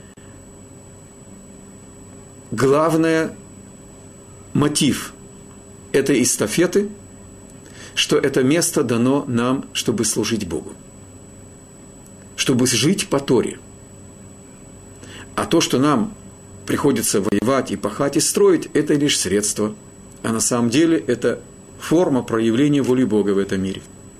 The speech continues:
И когда Иешуа чувствовал, что он должен уходить,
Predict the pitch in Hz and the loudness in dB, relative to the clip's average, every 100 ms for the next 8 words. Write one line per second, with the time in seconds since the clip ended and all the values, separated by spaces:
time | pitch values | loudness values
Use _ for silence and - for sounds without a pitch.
0 | - - - - - - - - - - | -20 -20 -20 -20 -20 -20 -20 -20 -20 -20
1 | - - - - 139 127 131 170 170 - | -20 -20 -8 -2 0 2 4 4 2 -2
2 | - - - - - - - - - - | -14 -20 -20 -20 -20 -20 -20 -20 -20 -20
3 | - - - 117 123 120 165 135 90 - | -20 -20 -6 0 2 2 2 2 0 -8
4 | - - - - - - - - - - | -20 -20 -20 -20 -20 -20 -20 -20 -20 -20
5 | - - - - - - - 160 - 139 | -20 -20 -20 -20 -20 -8 0 0 2 -2
6 | - 135 139 143 - - - - 123 127 | 2 2 2 0 -12 -20 -18 -2 0 2
7 | 123 110 87 104 | 2 -2 -4 -6